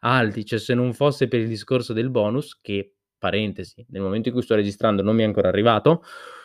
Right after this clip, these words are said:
comunque penso siano prezzi veramente alti, perché sei, settecento euro per un monopattino, oh ragazzi, incominciamo veramente ad essere co-, con dei prezzi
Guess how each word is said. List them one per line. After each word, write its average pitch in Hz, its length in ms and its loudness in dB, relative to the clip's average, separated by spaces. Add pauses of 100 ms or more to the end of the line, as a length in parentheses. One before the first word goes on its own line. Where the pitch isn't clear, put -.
(140)
comunque 131 380 4
penso 120 260 2
siano 113 260 -2
prezzi 101 340 -2
veramente 92 560 -2
alti, 95 320 -2
perché 92 420 -2
sei, 104 560 0
settecento 110 960 2
euro 107 300 6
per 110 120 2
un 104 100 2
monopattino, 101 720 -2
oh 104 180 0
ragazzi, 92 420 -6
incominciamo 98 760 -2 (360)
veramente 107 500 2
ad 92 80 4
essere 95 420 0
co-, 101 240 -2
con 110 140 -2
dei 101 160 0
prezzi 123 500 0